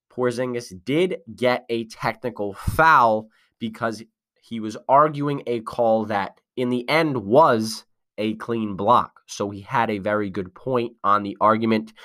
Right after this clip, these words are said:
but he raised his fist as in a punching motion,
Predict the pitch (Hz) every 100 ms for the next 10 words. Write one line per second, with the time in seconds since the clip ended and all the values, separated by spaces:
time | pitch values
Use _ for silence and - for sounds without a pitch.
0 | - - - 78 - 98 95 101 104 -
1 | 110 110 - - 120 110 - - 98 98
2 | 95 95 - 123 110 104 104 135 139 143
3 | 131